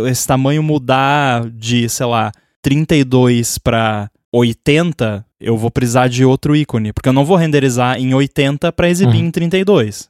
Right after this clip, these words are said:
Speaker 1: que aí eu tô desperdiçando, né, processamento e tudo mais. E não fica bonito também, fica meio alias o, o, o rendering se você faz isso. Então tem isso,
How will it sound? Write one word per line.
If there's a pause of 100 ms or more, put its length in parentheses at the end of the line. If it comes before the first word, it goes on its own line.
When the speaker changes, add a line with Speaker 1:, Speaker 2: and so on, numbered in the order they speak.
Speaker 1:
que
aí
eu
tô
desperdiçando,
né,
processamento
e
tudo
mais. (320)
E
não
fica
bonito
também,
fica
meio
alias
o,
o,
o
rendering
se
você
faz
isso. (440)
Então
tem
isso,